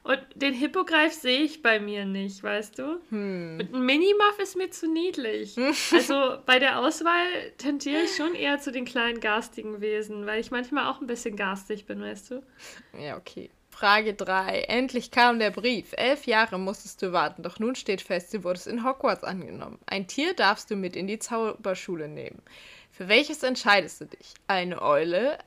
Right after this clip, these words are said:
Speaker 2: eine Katze, eine Ratte oder einen schrumpfhörnigen Schnarchkackler? Was auch immer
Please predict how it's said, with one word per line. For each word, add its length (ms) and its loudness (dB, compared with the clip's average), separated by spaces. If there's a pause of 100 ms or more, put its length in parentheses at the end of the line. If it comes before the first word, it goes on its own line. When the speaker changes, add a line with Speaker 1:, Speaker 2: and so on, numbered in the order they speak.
Speaker 2:
eine 420 0
Katze, 800 -6
eine 360 -4
Ratte 540 -4
oder 480 0
einen 420 -2
schrumpfhörnigen 1300 -2
Schnarchkackler? 1400 -2 (880)
Was 300 -8
auch 240 -10
immer 240 0